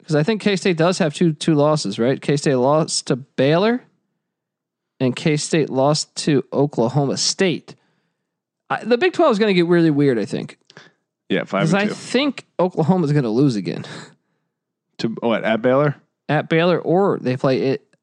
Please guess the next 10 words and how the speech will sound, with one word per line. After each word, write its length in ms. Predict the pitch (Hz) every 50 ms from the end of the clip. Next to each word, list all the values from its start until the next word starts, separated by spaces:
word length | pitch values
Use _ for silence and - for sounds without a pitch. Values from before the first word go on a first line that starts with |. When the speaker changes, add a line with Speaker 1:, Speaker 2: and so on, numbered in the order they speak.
| _ -
Speaker 1:
they 80 | 143
play, 300 | 139 - 160 143 127 - - -
uh, 80 | 147 - _ _ _ _ _ -
Iowa 240 | 139 147 151 151 151
State, 400 | - - - 127 120 135 - - _ _ _ _ _
but 80 | 160 143
they 80 | 135
also 220 | 147 180 175 - 170
play 220 | - - 165 - - _
at 420 | - 143 160 170 147 - - -